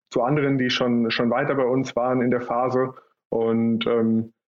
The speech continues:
das, das war dann ein Punkt irgendwo, der auch in der Termsheet-Verhandlung aufgekommen ist, wo wir über das, über das Modell gesprochen haben, was für die, auf die nächsten Jahre projiziert ist und wo eben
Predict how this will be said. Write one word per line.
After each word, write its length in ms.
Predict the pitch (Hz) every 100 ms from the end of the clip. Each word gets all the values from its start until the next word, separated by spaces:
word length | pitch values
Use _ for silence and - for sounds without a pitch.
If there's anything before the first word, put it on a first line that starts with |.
| _ _ _ -
das, 240 | 120 -
das 540 | - 104 107 120 123 -
war 80 |
dann 240 | 123 123 127
ein 300 | - 123 120
Punkt 400 | 139 156 180 175
irgendwo, 340 | 139 135 135
der 240 | 135 120 113
auch 120 | 123
in 60 |
der 100 | 117
Termsheet-Verhandlung 760 | 113 135 147 139 139 127 123 113
aufgekommen 520 | 127 - 143 147 135
ist, 160 | 135 135
wo 100 | 117
wir 100 | 110
über 220 | 110 110
das, 300 | 113 - -
über 200 | 120 113
das 180 | 110 -
Modell 360 | 113 123 143
gesprochen 460 | 147 135 - 131 131
haben, 200 | 123 123
was 140 | 113
für 80 | 120
die, 240 | 117 117
auf 140 | 113 110
die 100 | 120
nächsten 280 | 120 - 120
Jahre 260 | 117 117
projiziert 580 | 113 120 113 113 - 165
ist 200 | 143 139
und 180 | - 120
wo 140 | 120 117
eben 280 | 117 120